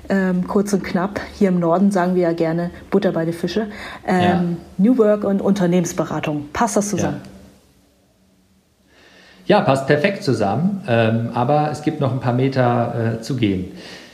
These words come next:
Speaker 2: Warum? Weil ich denke, mh,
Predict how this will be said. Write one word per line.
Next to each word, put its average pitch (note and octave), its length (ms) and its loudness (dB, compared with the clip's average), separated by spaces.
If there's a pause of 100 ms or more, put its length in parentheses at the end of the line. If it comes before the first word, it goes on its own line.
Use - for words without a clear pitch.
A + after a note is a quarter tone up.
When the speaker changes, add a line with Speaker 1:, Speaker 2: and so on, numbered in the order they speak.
(240)
Speaker 2:
Warum? E3+ 500 2 (320)
Weil A#2 420 2
ich - 140 -6
denke, A2 800 -2 (580)
mh, B2 60 -6